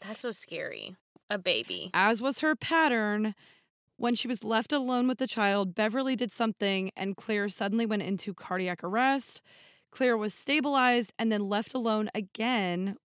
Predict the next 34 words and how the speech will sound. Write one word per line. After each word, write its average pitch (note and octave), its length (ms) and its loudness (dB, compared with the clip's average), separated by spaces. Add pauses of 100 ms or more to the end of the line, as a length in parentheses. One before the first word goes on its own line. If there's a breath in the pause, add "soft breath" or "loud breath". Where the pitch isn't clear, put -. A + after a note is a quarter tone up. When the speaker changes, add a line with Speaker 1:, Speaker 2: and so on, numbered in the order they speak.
(320)
Speaker 2:
with A3+ 200 -4
Beverly. E3 640 -2 (720)
Shortly C4 420 -2
thereafter, A#3+ 760 2
she - 220 -4
suffered G#3 380 -2
another A#3+ 720 2 (680)
cardiac A#3 420 2
arrest, G3 520 2
and A3+ 180 2
this A3+ 140 -2
time A#3+ 180 0
the A#3 80 2
doctors F#3+ 380 -2
were F#3+ 100 -4
not F#3 240 0
successful A#3 460 -2
in A#3 100 2
reviving F3+ 480 -2
her. E3+ 460 -2 (560 soft breath)
When A#3+ 120 4
an A#3+ 160 2
autopsy B3+ 520 0
was B3 160 0
performed, A3+ 480 0
it G#3+ 80 0
was A3 140 -2
discovered G#3+ 480 -2
that A3 120 -2
she A#3 160 -2
had G#3 180 -2
traces - 540 -4
of F#3 260 -2
lidocaine G3+ 1160 0